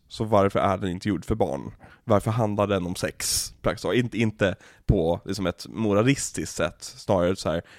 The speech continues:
förstår barn det här? Och jag är beredd att hålla med lite granna, men som vuxen älskar jag att se den.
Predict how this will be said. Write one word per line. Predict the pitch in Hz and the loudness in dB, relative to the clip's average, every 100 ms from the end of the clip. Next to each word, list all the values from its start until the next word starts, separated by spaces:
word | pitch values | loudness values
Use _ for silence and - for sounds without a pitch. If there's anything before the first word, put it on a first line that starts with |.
| _ | _
förstår | - - - 127 117 | -4 -2 2 4 2
barn | 69 - - 82 | 0 -4 -6 -6
det | 107 | -8
här? | - - - | -8 -10 -4
Och | 113 113 | 2 6
jag | 110 | 6
är | |
beredd | 120 117 110 | 4 0 0
att | 110 | 0
hålla | 120 | 0
med | 123 143 | 2 0
lite | 139 117 | -2 -2
granna, | 120 123 123 123 - - - | -2 0 -2 -2 -6 -20 -4
men | 120 | 0
som | 113 117 | 2 2
vuxen | 120 - - | 0 -2 -2
älskar | 110 101 - - | 0 -2 -4 -4
jag | 73 | -4
att | |
se | - 98 | -4 -6
den. | - - | -8 -12